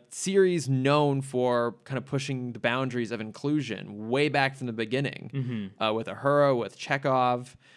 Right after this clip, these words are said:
Speaker 1: um, they've always been a little bit slow on the upkeep in that particular element. And so this was, they, this group kinda came together to celebrate that, but also then to do, uh, different events just to promote queer characters in sci-fi in general.
Speaker 2: Mm-hmm.
Speaker 1: Um, I guess they're doing something,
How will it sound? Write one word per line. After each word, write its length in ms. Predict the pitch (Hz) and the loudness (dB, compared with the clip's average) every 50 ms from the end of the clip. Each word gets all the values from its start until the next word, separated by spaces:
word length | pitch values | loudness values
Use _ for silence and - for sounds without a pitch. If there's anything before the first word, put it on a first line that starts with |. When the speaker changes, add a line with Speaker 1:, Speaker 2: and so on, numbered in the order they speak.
| - _ _ _ - | -20 _ _ _ -4
Speaker 1:
um, 420 | - 117 113 107 104 104 104 104 - - _ _ _ _ - | 0 0 0 0 -2 -4 -6 -10 -12 -16 _ _ _ _ -18
they've 360 | 123 110 104 127 127 127 113 | -16 -2 0 2 2 2 2
always 220 | 127 127 131 127 | 2 2 2 2
been 140 | 123 131 123 | 2 0 -2
a 40 | 123 | 0
little 140 | 117 117 117 | 0 0 0
bit 140 | 117 117 | -2 -4
slow 460 | - - - - - - 120 120 117 113 | -8 -10 -10 -10 -8 -2 2 4 4 4
on 60 | 113 | 2
the 120 | 110 101 | 2 -2
upkeep 420 | 110 110 - - - 110 107 - - - - - | -6 -6 -6 -10 -12 -12 -12 -12 -18 -20 -14 -12
in 80 | 107 | -8
that 180 | 107 107 - - | -8 -8 -8 -10
particular 380 | - 113 - 117 107 - 104 - | -12 -12 -12 -10 -8 -6 -6 -4
element. 300 | 107 107 110 107 107 - | -4 -4 -4 -6 -6 -10
And 80 | - - | -10 -8
so 80 | 120 | -6
this 160 | 117 123 - | -6 -6 -4
was, 240 | 127 117 110 101 - | -4 -6 -6 -8 -6
they, 120 | - 143 139 | -6 -6 -6
this 260 | 135 135 151 151 139 | -4 -4 -4 -2 0
group 160 | 180 185 143 | 0 0 0
kinda 120 | 165 156 139 | 0 -4 -2
came 140 | - 147 139 | -2 0 0
together 200 | 139 131 123 120 | 2 0 0 -2
to 40 | |
celebrate 440 | 117 - - 147 147 131 143 131 127 | -4 -2 2 2 2 2 2 0 2
that, 240 | 135 127 123 117 - | 0 0 0 0 -2
but 40 | 120 | -4
also 220 | 117 120 117 110 113 | -2 -2 -2 -2 -4
then 120 | 113 110 | -6 -6
to 80 | 107 107 | -8 -4
do, 400 | 113 120 117 113 113 113 107 - _ _ _ _ _ _ _ _ | 0 2 2 2 2 0 -2 -4 _ _ _ _ _ _ _ _
uh, 400 | - 120 117 117 113 113 113 110 110 - _ | 0 2 2 2 2 0 0 -2 -4 -4 _
different 320 | - 156 139 156 135 131 | 2 2 2 2 0 0
events 340 | 117 113 117 117 113 - - | 2 0 0 0 0 -4 -6
just 260 | - 117 104 - - - | -6 -6 -6 -6 -6 -6
to 180 | 117 110 95 - _ _ _ _ | -4 -4 -6 -8 _ _ _ _
promote 680 | - 127 117 110 104 104 104 104 104 - - - - - _ _ _ _ _ | -6 -4 -2 -2 -2 -2 -2 -2 -4 -6 -8 -14 -14 -16 _ _ _ _ _
queer 200 | - 127 113 110 | -6 -4 -4 -4
characters 600 | 107 123 107 107 107 107 - 113 107 107 104 - | -2 -2 -4 -4 -4 -4 -6 -6 -6 -6 -8 -8
in 240 | - 107 104 104 107 | -8 -8 -8 -8 -10
sci-fi 480 | 104 - - 104 107 - 110 101 104 98 | -8 -8 -8 -8 -6 -6 -6 -6 -6 -6
in 180 | 98 104 113 | -8 -10 -2
general. 460 | 113 175 185 170 165 160 156 147 139 135 | 2 2 2 2 2 0 0 -2 -4 -4
Speaker 2:
Mm-hmm. 380 | 135 131 120 117 107 95 - - | -6 -4 -4 -4 -6 -6 -4 -4
Speaker 1:
Um, 120 | 113 110 | -2 -2
I 60 | 113 | -2
guess 120 | 123 127 135 | -2 -4 -4
they're 100 | 151 123 | -4 -4
doing 160 | 127 131 120 | -4 -4 -4
something, 580 | - 127 113 104 117 110 107 107 107 104 104 | -4 -6 -4 -4 -4 -4 -4 -6 -8 -10 -10